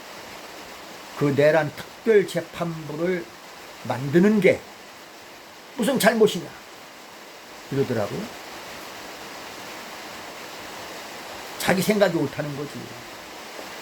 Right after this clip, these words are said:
그러면 내란 재판부, 난 윤석열 전 대통령을 내가 비호할 생각 하나도 없습니다. 어, 그렇게 하세요. 그럼 공평하게 이재명 대통령 재판부도 다시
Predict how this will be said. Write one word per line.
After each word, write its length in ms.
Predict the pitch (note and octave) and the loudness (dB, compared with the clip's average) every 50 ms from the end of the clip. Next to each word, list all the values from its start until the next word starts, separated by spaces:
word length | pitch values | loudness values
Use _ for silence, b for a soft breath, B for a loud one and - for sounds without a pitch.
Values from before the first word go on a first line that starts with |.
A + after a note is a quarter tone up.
| - - - - - - - - - - - - - - - - - - - - | -12 -12 -12 -12 -12 -12 -12 -10 -10 -10 -12 -12 -12 -12 -12 -12 -12 -10 -2 4
그러면 320 | - G#3+ B3+ B3 A3+ G3+ | 8 10 10 10 10 6
내란 320 | D#3+ F3 G3+ A3 A#3 G#3 F#3+ | 6 6 6 6 4 2 0
재판부, 640 | G3+ G#3+ - - - A3 G#3+ G3+ G3+ F#3+ F3 D3 - - - - - - - - | 0 -2 -2 0 0 0 2 4 4 4 2 2 -2 -4 -10 -16 -16 -14 -6 0
난 200 | E3 F#3 G3 E3+ | 2 2 4 6
윤석열 760 | E3+ G3 G3+ F#3 G#3 G#3+ G#3 G#3 G#3 G3+ F#3 F#3+ F#3 F3+ E3+ E3 - - - - | 6 6 6 6 6 6 6 6 4 4 6 6 4 4 2 0 -4 -10 -8 -2
전 180 | - F#3 F#3 | 0 2 4
대통령을 580 | F#3 G3 - - F#3+ F#3 F3+ F3+ F3+ E3+ E3 E3 | 6 6 6 6 4 2 4 4 4 4 4 6
내가 300 | D#3+ D#3+ D3+ D3 C#3+ C#3 | 6 6 6 6 4 2
비호할 380 | - - - G#3 G3 F#3+ F#3+ F3 | 0 0 4 6 8 10 10 8
생각 240 | F3 F#3+ D#3+ C#3+ - | 8 2 -2 -2 -2
하나도 200 | F3+ G3 F#3+ D#3+ - | 0 0 0 -2 -2
없습니다. 360 | - - D#3+ C#3+ C3 - A#2+ - - - - - - - - - - - | -6 -6 -8 -6 -4 -4 -6 -6 -6 -12 -14 -14 -14 -14 -14 -12 -10 -8
어, 80 | D4 - | -2 2
그렇게 240 | - C4 C4 - B3+ | 4 4 6 6 4
하세요. 580 | A3+ A#3 A3 C4 C4 B3 F#3+ G3 A#3 A3+ G3 C#3+ C#3 - - - - - - - - - - - - - - - - - - - - - - - - - - | 4 4 6 8 8 8 8 6 0 -2 -4 -6 -8 -10 -14 -16 -16 -16 -14 -14 -14 -14 -14 -14 -14 -14 -14 -14 -14 -14 -14 -14 -14 -14 -12 -12 -6 0 2
그럼 140 | B3+ A#3+ - | 2 2 4
공평하게 720 | - A#3 A3 F3 - A#3 A#3 A#3+ A3 F3+ A3 G3+ D3+ B2 - - - - - - - - - - - - - | 4 2 2 4 4 6 6 8 8 8 8 8 6 6 2 -2 -14 -14 -16 -14 -14 -14 -14 -14 -12 -4 2
이재명 460 | G3+ G#3 F#3+ A#3 C4 B3 A#3+ A#3+ A#3 G#3 | 2 4 6 8 8 8 8 6 6 6
대통령 460 | A#3 A3 - A3 G#3+ G#3+ G#3 G3+ F#3 | 6 6 6 4 2 4 4 2 2
재판부도 680 | - - G#3 - - A3+ G#3+ G#3 G3 F#3+ F#3 F3 E3+ | 2 2 0 2 2 2 4 4 4 4 4 2 0
다시 280 | - - F#3 - G#3 F#3+ | 0 -2 -2 2 2 0